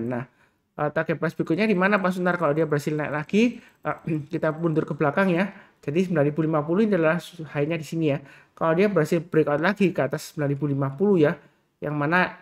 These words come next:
eh, sebelumnya dia sudah naik ke atas sembilan ribu tujuh puluh lima ya. Jadi target price berikutnya ya saya pakai acuan, eh, sepuluh ribu ya seperti itu ya. <clears throat> Nah, di tengah-tengahnya saya kasih garis sembilan ribu lima ratus bagi yang mau tambah lagi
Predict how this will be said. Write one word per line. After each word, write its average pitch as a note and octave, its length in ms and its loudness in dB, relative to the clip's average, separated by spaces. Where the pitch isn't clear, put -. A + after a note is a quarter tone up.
eh, C#3 260 0
sebelumnya D3+ 400 0
dia F3 160 2
sudah C#3+ 320 0
naik D3+ 320 -4
ke - 60 -4
atas D3 240 -10
sembilan C#3+ 180 0
ribu D3 140 -2
tujuh D3 160 -4
puluh C#3+ 100 2
lima E3 160 0
ya. D3+ 80 0
Jadi D#3 240 2
target E3 240 0
price D#3+ 220 -4
berikutnya F#3 720 0
ya C#3 380 -2
saya F3 160 -2
pakai D#3 320 0
acuan, G3 260 2
eh, D3 300 2
sepuluh E3+ 260 0
ribu F3+ 240 4
ya C#3+ 140 4
seperti D3 260 -4
itu C#3 140 4
ya. C#3 80 -4
<clears throat> - 80 -20
Nah, D3 160 -2
di D3+ 80 0
tengah-tengahnya E3 560 -2
saya F3+ 160 2
kasih E3 240 -2
garis E3 320 -2
sembilan C#3+ 240 0
ribu D3 160 0
lima C#3+ 240 0
ratus D3 320 -8
bagi D3+ 240 -2
yang C#3+ 80 0
mau D3 240 -2
tambah D3 320 0
lagi F#3 480 0